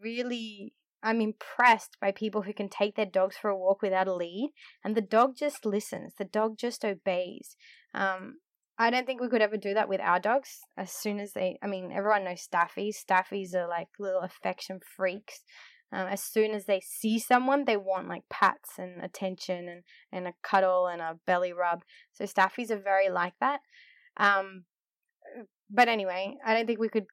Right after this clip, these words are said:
get away with walking down, like, a normal street with our dogs 'cause they're just a little bit hyper and we just haven't trained them for that. Um, but I decided, "No, I'm gonna take, I'm gonna take my dog for a walk and she's not gonna be on the lead." So I, I let her go.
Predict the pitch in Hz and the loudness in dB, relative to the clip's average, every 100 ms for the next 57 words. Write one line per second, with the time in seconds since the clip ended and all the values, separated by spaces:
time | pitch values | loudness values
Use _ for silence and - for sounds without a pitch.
0 | _ 208 196 190 190 190 - 202 190 185 | _ 2 4 6 6 4 -8 -2 0 0
1 | 196 185 180 180 185 180 180 185 185 185 | -2 -2 0 -2 -4 -6 -4 -4 -4 -6
2 | - - 185 190 226 285 - - - _ | -10 -12 -8 -4 -4 -6 -10 -16 -18 _
3 | _ 202 196 196 - - 196 190 - 302 | _ -2 -2 -4 -14 -6 -2 0 2 0
4 | - - - 202 190 - - 190 185 180 | -2 -14 -16 -8 -8 -8 -10 -6 -4 -4
5 | 180 185 175 185 180 185 180 180 180 - | -4 -4 -2 -2 -2 -8 -12 -12 -10 -10
6 | 175 180 - 165 - - - - - _ | -8 -10 -10 -6 -6 -8 -20 -20 -20 _
7 | 202 196 190 185 226 226 247 277 262 240 | -2 0 -2 0 4 6 4 2 2 0
8 | 240 220 226 233 220 226 220 - - _ | 0 2 2 2 -2 -2 -4 -6 -20 _
9 | _ _ _ - 208 214 233 247 277 214 | _ _ _ -6 -4 -2 -2 0 0 2
10 | 208 208 254 240 208 214 214 214 214 202 | 0 0 -4 -2 -4 -4 -8 -6 -4 -2
11 | 220 214 190 180 185 175 175 - - 190 | -2 -4 -6 -8 -8 -8 -8 -10 -8 -6
12 | 185 180 190 196 214 247 - 180 208 | -6 -6 -6 -2 -2 -2 0 -2 -2